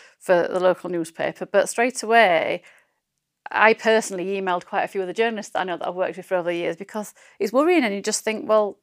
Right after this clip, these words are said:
they'll have had a right weekend of worry and panic. And, um, it was nice to see on Twitter them saying that they'd had lots of people contacting them and, and saying that. But again,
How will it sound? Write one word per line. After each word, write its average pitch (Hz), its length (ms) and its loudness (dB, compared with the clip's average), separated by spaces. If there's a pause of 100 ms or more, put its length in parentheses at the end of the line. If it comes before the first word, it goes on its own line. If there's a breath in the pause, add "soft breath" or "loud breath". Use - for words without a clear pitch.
(120)
they'll 220 100 0
have 214 100 0
had 214 120 -2
a 208 40 0
right 233 220 2
weekend 208 400 -4
of 190 160 -10 (100)
worry 202 340 4
and 180 140 -6
panic. - 480 -6
And, 185 220 -6 (760 loud breath)
um, 196 280 0
it 202 80 -2
was 220 100 2
nice 233 380 0
to 226 60 -8
see 220 220 -2
on 208 140 0
Twitter 220 300 -4
them 190 200 0
saying 202 260 -2
that 196 100 -6
they'd 185 100 -4
had 190 240 -4 (200)
lots 190 260 -4
of - 80 -20
people 196 280 -8
contacting 180 600 -14
them 165 160 -8
and, 170 180 -10
and 180 180 -12
saying 202 300 -6
that. 165 300 -6
But - 200 -4
again, 254 420 -2